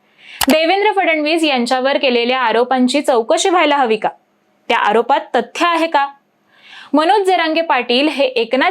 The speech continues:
शिंदे आणि अजित पवार यांना टार्गेट न करता फक्त देवेंद्र फडणवीस यांनाच का टार्गेट करत आहेत? अजित पवार आणि एकनाथ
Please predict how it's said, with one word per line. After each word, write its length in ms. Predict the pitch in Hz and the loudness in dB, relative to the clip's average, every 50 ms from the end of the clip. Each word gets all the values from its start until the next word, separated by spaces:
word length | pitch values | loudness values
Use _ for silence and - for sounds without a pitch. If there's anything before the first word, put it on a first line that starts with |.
| 370 | -2
शिंदे 460 | - - 339 285 254 254 262 220 180 - - - | -2 -2 0 0 2 2 0 0 -2 -4 -6 -4
आणि 180 | 202 226 247 - | -4 -2 -2 -2
अजित 280 | - 220 214 - 302 339 339 - | -2 -2 -2 -2 -2 -4 -2 -2
पवार 300 | 339 302 247 240 233 269 | -2 0 0 0 0 0
यांना 360 | 302 277 254 240 240 254 285 | 0 0 0 0 0 0 0
टार्गेट 420 | 302 311 285 254 247 240 294 330 339 330 | 0 0 -2 0 0 0 -2 -2 -2 -2
न 200 | 285 277 330 370 | 0 0 2 2
करता 480 | - 403 330 294 - 247 226 220 302 330 - - - - - | 2 2 0 0 0 0 0 0 0 -2 -6 -14 -12 -4 -4
फक्त 260 | 320 320 320 - 440 | -4 -2 -2 -2 -2
देवेंद्र 540 | 381 349 320 311 311 320 392 403 415 440 427 | 0 2 2 0 2 0 0 0 2 0 0
फडणवीस 540 | 415 370 311 330 320 311 262 254 285 320 330 | 0 0 0 0 0 0 0 0 0 0 0
यांनाच 460 | 302 277 262 247 247 247 302 339 349 - | 0 0 0 0 0 0 0 -2 -4 -4
का 160 | - 349 359 | -2 -2 -2
टार्गेट 380 | 381 392 381 349 320 320 302 - | 0 0 0 0 0 -2 -2 -2
करत 240 | - 285 269 262 254 | -2 -2 0 0 -2
आहेत? 220 | 233 226 220 208 208 - _ _ _ - - | -2 -2 -4 -6 -6 -8 _ _ _ -10 -4
अजित 240 | - 285 269 320 392 392 403 | -2 0 0 0 -2 -2 0
पवार 280 | 415 415 392 415 403 403 | -2 0 0 0 -2 -2
आणि 200 | 392 392 415 403 | -4 -2 -2 -2
एकनाथ 340 | 359 - - 294 302 330 | -2 -2 -2 -2 -2 -2